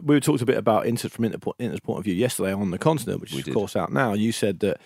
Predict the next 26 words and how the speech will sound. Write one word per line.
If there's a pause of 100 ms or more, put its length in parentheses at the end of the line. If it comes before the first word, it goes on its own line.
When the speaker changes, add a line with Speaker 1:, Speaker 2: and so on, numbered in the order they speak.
(420)
Speaker 1:
you
were
at
the
Spurs
Inter
game
at
Wembley,
and
Inter
deserve
everything
they
get
because
of
the
lack
of
ambition
they
showed
against
Speaker 2:
Mm-hmm.
Speaker 1:
Spurs.